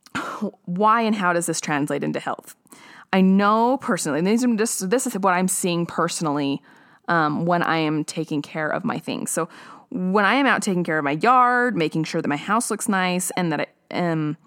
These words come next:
you know, just taking that extra step to really look, make things look comfortable or feel comfortable and how I want things, I envision things to look. I, I learn how consistent,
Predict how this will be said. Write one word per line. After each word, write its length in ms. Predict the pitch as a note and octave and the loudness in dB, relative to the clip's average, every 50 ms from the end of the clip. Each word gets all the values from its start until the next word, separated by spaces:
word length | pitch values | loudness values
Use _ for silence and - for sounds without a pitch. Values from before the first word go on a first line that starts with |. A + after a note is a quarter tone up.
| - _ _ - - - _ _ - | -20 _ _ -20 -20 -20 _ _ 0
you 120 | G3 F#3+ | 2 2
know, 200 | F3+ D#3+ D#3 D#3+ | 4 2 2 0
just 280 | E3 - F3+ F3 - - | 0 -2 -2 -2 -2 -2
taking 260 | - G3+ F#3 G3 F#3 | -2 0 0 2 0
that 120 | F3 - | 0 0
extra 320 | - F3+ - - - - F3+ | -2 -2 -2 -4 -4 -4 -4
step 320 | - - - F3 D3 - | -2 -2 -2 -2 -2 -2
to 460 | - - - - F3 D#3+ D#3 D#3 D#3 E3 - | -4 -6 -4 -2 -2 -2 -2 -2 -4 -6 -10
really 420 | - - G3 G3+ B3 C4+ C4+ C4+ B3+ | -8 -6 -2 0 0 2 2 2 0
look, 460 | A3+ F#3+ F#3 G3 - - _ - - - | 0 0 0 0 0 -2 _ -18 -6 -2
make 340 | G3 G3+ G3 G#3+ G#3 - | 0 0 0 0 -2 -4
things 340 | - - F#3 F3+ F3 E3 E3 | -8 -4 -2 -2 -2 -2 -2
look 220 | E3 D3+ - _ _ | -4 -4 -4 _ _
comfortable 360 | - - G#3+ G#3 G3+ G3 - - | -4 -4 -2 -2 -2 -4 0 -2
or 80 | F#3 | -2
feel 240 | F3+ - - A#3+ A#3+ | 0 0 0 0 0
comfortable 640 | - - G3+ G3 G3 G3 F3+ F#3 F3 E3+ E3 E3+ - - - - - - - _ _ _ | 2 2 0 2 0 0 0 2 2 2 2 -2 -4 -12 -20 -20 -20 -20 -20 _ _ _
and 400 | - F#3 F3 E3+ E3 D#3+ D#3+ D#3+ | -2 0 0 2 2 0 0 -2
how 180 | D#3+ F3+ G3+ G3 | -2 0 2 2
I 60 | G3 | 2
want 520 | G3 F3+ E3+ F3 F3+ F3+ F3+ F3 - - - | 2 0 0 0 2 2 2 0 -2 -2 -6
things, 240 | F3 D#3 D3+ D#3 | -4 -4 -4 -2
I 100 | D#3+ D3+ | -2 -2
envision 500 | E3 E3 F3 E3+ E3 F3 E3+ E3+ E3+ D#3+ | -2 0 0 0 0 0 0 2 0 0
things 180 | E3 E3 D#3 D3+ | 0 -2 -4 -4
to 120 | - - D#3 | -6 -8 -6
look. 280 | D3 C#3 B2+ - - _ - - - - - - _ - _ - _ _ _ _ - | -4 -4 -6 -6 -10 _ -20 -20 -20 -20 -20 -20 _ -20 _ -20 _ _ _ _ -6
I, 400 | - G3+ G#3 A3 A3 A3 G3+ - - _ _ _ _ _ _ _ _ _ _ _ _ _ _ _ _ _ _ _ _ _ _ | -4 -2 -2 0 0 -2 -2 -6 -8 _ _ _ _ _ _ _ _ _ _ _ _ _ _ _ _ _ _ _ _ _ _
I 140 | - A3 A#3 | -2 0 0
learn 600 | A3 G#3+ G#3 G#3 A3+ A#3+ A#3+ B3 B3+ C4 C4 C4+ | 0 0 0 2 2 4 4 4 4 4 2 2
how 520 | A3 G3 G#3 G3 F3+ F3 F3 F3 F3 F3+ | 0 0 2 2 4 4 4 4 2 0
consistent, 760 | F3+ - F#3+ F3 - - F#3+ - - G3 - F3+ F3+ E3+ | 2 0 0 0 0 -2 -2 -2 -2 0 0 0 0 -2